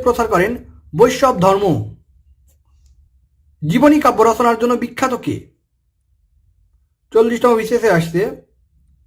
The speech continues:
অ্যান্সারটা হবে বৃন্দাবন দাস। প্রাক চৈতন্য যুগ হলো, প্রাক চৈতন্য যুগ হচ্ছে বারোশো এক থেকে পনেরোশো খ্রিস্টাব্দ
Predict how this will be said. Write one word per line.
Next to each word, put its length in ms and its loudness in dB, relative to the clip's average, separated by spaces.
অ্যান্সারটা 360 2
হবে 140 2
বৃন্দাবন 640 2
দাস। 280 0
প্রাক 240 4
চৈতন্য 420 0
যুগ 120 0
হলো, 220 2
প্রাক 300 2
চৈতন্য 420 0
যুগ 140 2
হচ্ছে 240 -2
বারোশো 400 2
এক 200 0
থেকে 220 -2
পনেরোশো 440 0
খ্রিস্টাব্দ 440 -2